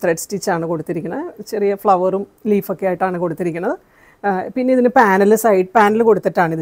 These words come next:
ചെയ്തിരിക്കുന്നത്. ഏഹ്, ഫ്രണ്ടിലാണ് ഗ്യാദേഴ്സ് വന്നിരിക്കുന്നത്. ഏഹ്, ഇതിൻ്റെ സ്ലീവ് വരുന്നത്, ഏഹ്, ട്രാൻസ്പെറൻ്റ് ആണ്. ഏഹ്, സ്ലീവ്, ഏഹ്, സ്ലീവിൻ്റെ എൻഡിൽ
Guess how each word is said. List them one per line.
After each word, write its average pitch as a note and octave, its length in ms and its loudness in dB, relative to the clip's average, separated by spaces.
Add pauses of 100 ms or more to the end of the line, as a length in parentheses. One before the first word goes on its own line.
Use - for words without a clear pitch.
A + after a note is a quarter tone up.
ചെയ്തിരിക്കുന്നത്. D#3+ 520 -4 (680)
ഏഹ്, F3+ 200 -4
ഫ്രണ്ടിലാണ് F#3 560 2
ഗ്യാദേഴ്സ് E3 520 2
വന്നിരിക്കുന്നത്. E3+ 500 -4 (640)
ഏഹ്, F3 320 -6
ഇതിൻ്റെ F#3 280 -2
സ്ലീവ് G#3 380 2
വരുന്നത്, G3+ 320 2 (300)
ഏഹ്, F#3 240 -4 (260)
ട്രാൻസ്പെറൻ്റ് G#3 640 0
ആണ്. G3 160 0 (580)
ഏഹ്, G3+ 200 -2
സ്ലീവ്, A3 240 0 (160)
ഏഹ്, G3 300 0
സ്ലീവിൻ്റെ G3 420 4
എൻഡിൽ F#3 300 4